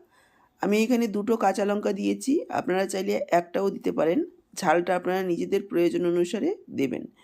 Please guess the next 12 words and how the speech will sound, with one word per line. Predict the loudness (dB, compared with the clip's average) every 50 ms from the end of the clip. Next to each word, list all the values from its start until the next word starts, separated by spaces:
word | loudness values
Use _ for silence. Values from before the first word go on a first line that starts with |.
| _ _ _ -20 _ _ _ -2
এবার | 2 2 2 2 0 2 2
পরিমাণ | 2 2 2 0 0 0 0 -2 -2
মতো | -2 0 0 0 0
জল | 2 2 4 4 4 4 2 0
দিয়ে | 0 2 2 2 2 -2 -6 _ _ _ _ _ _ _ 2
পেস্ট | 2 4 4 2 -2 -2
করে | 0 0 0 0
নেব। | 0 -2 0 0 0 0 -2 -4 -16 _ _ _ _ _ 0
পেস্ট | 2 2 2 2 -2
করতে | -4 -4 -4 -4 -2 -4 -4 -2
যতটা | 0 0 0 0 0 -4 -4
জল | -2 2 2 4